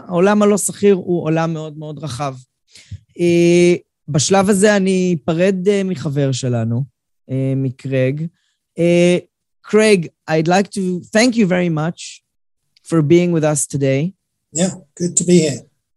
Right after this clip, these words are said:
Speaker 1: I think we learned a bit about, uh, credit lending and about the world of prestige funds.
Speaker 2: Yeah, uh, thank you.
Speaker 1: And, uh, I hope to see you soon in Israel.
Speaker 2: Yeah, we're looking forward to it. I know Brian was there recently, but, uh, I'm looking forward to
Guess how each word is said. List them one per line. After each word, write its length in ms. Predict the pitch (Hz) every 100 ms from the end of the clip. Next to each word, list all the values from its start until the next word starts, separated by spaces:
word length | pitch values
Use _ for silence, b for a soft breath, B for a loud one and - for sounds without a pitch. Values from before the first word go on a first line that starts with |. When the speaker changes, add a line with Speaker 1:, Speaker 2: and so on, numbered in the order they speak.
| _ _
Speaker 1:
I 80 | 151
think 240 | 143 190
we 100 | 196 196
learned 400 | 190 196 196 185
a 40 |
bit 240 | 170 180
about, 500 | 170 160 165 165 160
uh, 320 | 170 165 160 151
credit 340 | - 180 185
lending 540 | 185 180 180 208 220 226 - - - - - _ -
and 160 | 151
about 300 | 156 151 156
the 80 | 151
world 340 | 147 156 160
of 160 | 156 135
prestige 520 | - 143 - 151 131
funds. 480 | 135 143 165 180 - _ _ _ _ _ _ _ _ _ - -
Speaker 2:
Yeah, 320 | - 208 - - _ - -
uh, 140 | 180
thank 260 | 147 190 175
you. 100 | 143 - _ _ _ _ _
Speaker 1:
And, 300 | 139 147 151
uh, 360 | 151 147 151 151
I 120 | - 165
hope 240 | 202 220
to 100 | -
see 200 | - 269
you 100 | 277
soon 280 | 247 277 277
in 120 | 262
Israel. 520 | 277 226 170 131 123 123 _ _ -
Speaker 2:
Yeah, 220 | - 233 196
we're 80 | 196
looking 220 | 226 208
forward 280 | 185 220 175
to 160 | 175 151
it. 60 | 135
I 60 | 170
know 120 | 185
Brian 360 | 180 185 180 170
was 160 | 165
there 240 | 175 165 156
recently, 560 | 175 175 170 147 156 156
but, 320 | 170 165 -
uh, 120 | 165
I'm 120 | 165 180
looking 220 | 170 175
forward 180 | 180
to 60 | 170